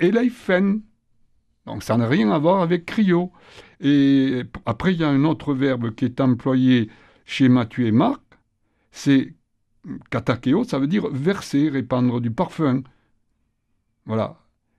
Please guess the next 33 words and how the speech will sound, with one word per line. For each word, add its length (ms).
Eh 840
bien, 120
écoutez, 420
donc, 320
euh, 180
voilà, 260
le, 220
c'était, 480
ce 140
n'est 120
pas 200
un 120
geste 600
sacerdotal, 1000
pas 220
du 180
tout. 240
D'ailleurs, 360
euh, 200
il 80
s'agit 300
d'un 160
vase 240
d'albâtre. 560
On 100
sait 160
très 220
bien 200
que 80
tous 200
les 100
récipients 640
sacrés 640